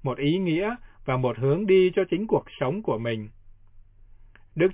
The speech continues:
cha Kis Krigo cũng khẳng định rằng, đồng hành với người trẻ có nghĩa là làm sao để kinh nghiệm đại học trở thành một thời điểm thuận lợi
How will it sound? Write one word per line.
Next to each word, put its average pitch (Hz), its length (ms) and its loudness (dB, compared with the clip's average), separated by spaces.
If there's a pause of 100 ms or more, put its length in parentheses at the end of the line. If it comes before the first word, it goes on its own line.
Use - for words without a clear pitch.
cha 156 220 4
Kis 190 520 0
Krigo 160 560 2
cũng 185 200 0
khẳng 120 260 -8
định 135 180 -4
rằng, 127 300 -4 (480)
đồng 139 260 4
hành 135 260 2
với 170 140 2
người 170 240 4 (120)
trẻ 113 360 -2
có 180 100 -2
nghĩa 190 220 0
là 165 220 2
làm 117 240 -2 (100)
sao 185 300 -2 (280)
để 123 240 0
kinh 208 200 4
nghiệm 151 260 0
đại 131 220 -2
học 127 200 0 (100)
trở 110 240 -2
thành 135 180 -2
một 131 160 0
thời 127 240 0
điểm 110 280 -2
thuận 147 220 4
lợi 131 360 -2